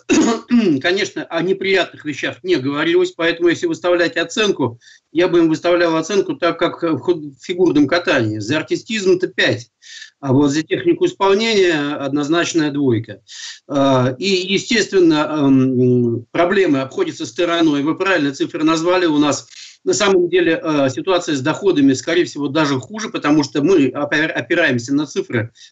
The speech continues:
Росстата, а Росстат, э, даже сам признаёт, что его данные и по инфляции, и по доходам,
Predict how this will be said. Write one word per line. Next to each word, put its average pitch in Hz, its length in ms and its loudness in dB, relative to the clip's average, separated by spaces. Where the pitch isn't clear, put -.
Росстата, 196 840 0
а 330 160 0
Росстат, 320 640 -2
э, 160 440 0
даже 170 180 0
сам 165 300 -2
признаёт, 160 560 -2
что - 180 -4
его 147 360 2
данные 127 600 0
и 208 140 -2
по 156 260 4
инфляции, 196 640 2
и 151 140 0
по 147 160 -4
доходам, 170 680 0